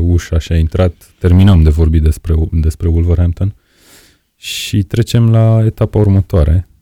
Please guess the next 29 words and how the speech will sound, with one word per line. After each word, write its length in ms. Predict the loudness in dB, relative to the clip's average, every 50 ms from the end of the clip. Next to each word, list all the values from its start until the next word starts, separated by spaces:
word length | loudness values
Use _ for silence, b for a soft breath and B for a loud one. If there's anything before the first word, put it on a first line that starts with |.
| _ _ _
Vă 160 | -6 -2 -2
zic 220 | -2 -2 -2 -2 -2
așa 200 | -2 0 -2 -2
puțin 320 | -2 -4 -6 0 2 2
în 100 | 2 2
clasament, 680 | 2 0 -2 0 0 0 2 2 2 2 0 0 0
uh, 120 | 0 2 2
Liverpool 540 | 2 2 0 0 -2 -4 -2 -2 -2 -2 -2
și 340 | -4 -4 -4 -2 0 0 0 -2 -2
City, 240 | -4 -4 -4 -4
cum 180 | -6 -2 0 2
am 100 | 2 2
spus, 300 | 0 -2 -6 -6 -6 -4
după 200 | -4 -6 -2 0
aia 120 | 2 2
Leicester, 400 | 2 2 0 0 -2 -2 -2 -2
Chelsea 580 | -2 -4 -2 0 2 2 2 0 -2 -2 -2 -2
sunt 280 | -2 -2 -2 -2 -2 -2
pe 140 | -2 -4
locurile 380 | -2 -2 -2 -2 -2 -2 0 -2
trei 200 | -2 -2 -4 -4
patru, 440 | -4 _ -4 -4 -4 -4 -4 -4 -2
urmate 400 | 0 0 2 0 0 0 -2 -2
de 100 | 0 0
Arsenal, 400 | -2 -2 -2 -2 0 0 0 0
Crystal 360 | 0 -2 -4 -4 -4 -6 -6
Palace, 380 | -4 -2 -2 0 0 -2 -2 -4
Tottenham, 420 | -6 -8 -6 -4 -2 0 0 0 0
Burnley. 460 | 0 0 0 0 0 0 -2 -4 -6